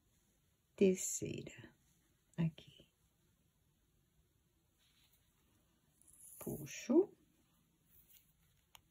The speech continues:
Acerto ela bem. Duas hematite.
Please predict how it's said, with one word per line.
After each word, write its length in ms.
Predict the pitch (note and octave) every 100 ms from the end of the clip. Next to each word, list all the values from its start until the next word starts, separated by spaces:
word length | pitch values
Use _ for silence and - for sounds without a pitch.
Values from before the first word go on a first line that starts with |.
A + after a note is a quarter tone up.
| _ - _ - _ _ _ _ - -
Acerto 400 | - - - - -
ela 160 | D3 E3
bem. 400 | F3+ G#3 E4 - - _ _ _ - - _ - - - - _ _ _ -
Duas 400 | F3 F#3 D3 -
hematite. 880 | C#3+ D3+ D#3 - C4 F4+ - -